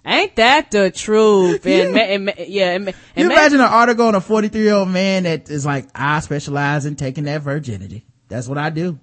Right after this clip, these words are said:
Speaker 1: People would go, "Oh, oh man," but it's something about a woman will do so. Yeah, but my, my thing is this. Um, I don't know about y'all, but I, I want somebody with some experience. Once I want,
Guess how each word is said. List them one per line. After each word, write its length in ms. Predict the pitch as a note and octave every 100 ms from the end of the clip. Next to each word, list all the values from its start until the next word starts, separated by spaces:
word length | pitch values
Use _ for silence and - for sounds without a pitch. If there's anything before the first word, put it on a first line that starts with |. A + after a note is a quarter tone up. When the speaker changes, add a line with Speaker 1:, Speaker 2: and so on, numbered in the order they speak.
| _
Speaker 1:
People 260 | C#4 A#3+ F#3+
would 100 | F3
go, 160 | F3 F3+
"Oh, 320 | C4 C#4 A#3+
oh 180 | A3 A#3
man," 500 | A3+ B3 B3+ G#3+ D#3+
but 160 | D#3 F3
it's 160 | B3+
something 200 | C4+ C4
about 200 | A#3 G#3+
a 60 | E3+
woman 420 | D#3 A3 A3 E3+
will 140 | D#3+
do 360 | D3 - D#3 A#3+
so. 180 | G3+ D#3+
Yeah, 640 | D3 C3+ C#3 D3+ C#3 C3 C3
but 200 | F3 E3+
my, 180 | G3 E3+
my 220 | B3+ D#4+
thing 180 | B3+ G3
is 140 | D#3+
this. 420 | F3 F3+ D3 - _ _ _ _ _ -
Um, 1400 | F3 F3 F3 E3+ E3 E3 D#3+ D#3 D#3 D#3 C#3+ C3+ B2+ C3 _ _ _ _ _ _ _ _ _ _ _ _ -
I 60 |
don't 140 | A3+ B3
know 60 |
about 260 | A#3+ G#3+ G#3
y'all, 340 | A#3+ B3 A#3+
but 280 | A3 E3 D3+ -
I, 640 | C2+ A2+ _ _ _ D3+
I 20 |
want 180 | A3 B3+
somebody 280 | B3+ A#3 G#3+
with 100 | F#3+
some 180 | F3 D3+
experience. 600 | D3 - G#3+ A3+ A3 G3+
Once 180 | G#3+ G#3+
I 120 | E3+
want, 260 | G#3+ C4